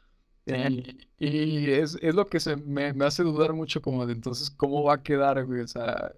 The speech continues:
Speaker 2: no, solo por ese morbo de ver qué, qué, qué van a hacer con ese personaje, ¿no? Y, y ver si logran hacer actuar a, a Keanu Reeves, ¿no?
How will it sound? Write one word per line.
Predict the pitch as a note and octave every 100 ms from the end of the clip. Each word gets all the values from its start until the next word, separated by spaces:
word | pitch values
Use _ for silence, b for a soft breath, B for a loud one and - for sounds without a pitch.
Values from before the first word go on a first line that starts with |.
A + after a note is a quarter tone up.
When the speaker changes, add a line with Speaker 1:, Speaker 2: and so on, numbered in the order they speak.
| C3+
Speaker 2:
no, | C3 C#3
solo | - D3+ F3+
por | E3+ E3
ese | D#3+
morbo | E3+ D#3+ D#3+ D#3
de | C3
ver | C3 C3
qué, | - C#3 C3
qué, | C#3 C#3 C3+ B2+
qué | C#3
van | C#3+ C#3+
a |
hacer | C3+ C#3+
con | C#3 C#3+
ese | C#3+
personaje, | C#3 B2+ B2 B2+ A#2+
¿no? | B2+ C3 - _ _ _ _ _
Y, | C3 B2 C3 C3
y |
ver | C3+ C#3+
si | -
logran | D3 D3+ D3+ C#3
hacer | - C#3+
actuar | C3+ - C#3+
a, | C3+ B2 - A#2+
a | A#2
Keanu | B2+ C3+ C3+
Reeves, | B2+ A#2+ -
¿no? | B2+